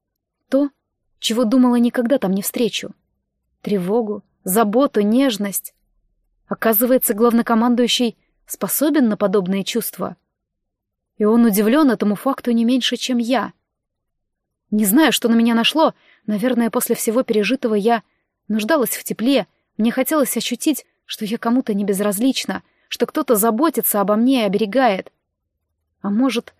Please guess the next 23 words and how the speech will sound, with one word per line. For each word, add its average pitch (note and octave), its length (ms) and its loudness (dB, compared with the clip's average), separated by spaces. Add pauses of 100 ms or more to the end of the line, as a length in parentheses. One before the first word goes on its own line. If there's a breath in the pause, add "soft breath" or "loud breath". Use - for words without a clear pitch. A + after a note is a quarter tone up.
(320)
мной A3 280 2
двигало A#3 440 2
желание B3 400 2
почувствовать A3 640 -4
себя G#3 240 -4
живой? G#3+ 420 -4 (760)
Так C4+ 260 -2
или A3 200 2
иначе, A#3+ 440 0 (200)
но A3+ 80 -2
я A3+ 200 2
потянулась B3 540 0
к G3+ 60 -4
губам A3+ 300 2
Теламона A3 500 -2
за G#3+ 100 -4
поцелуем. F#3 760 -8 (1120)
Мужчина C#4 380 4
не C#4 140 6
подталкивал C#4 600 0
меня G#3+ 220 0
к F#3+ 60 -4
близости, G3+ 560 -2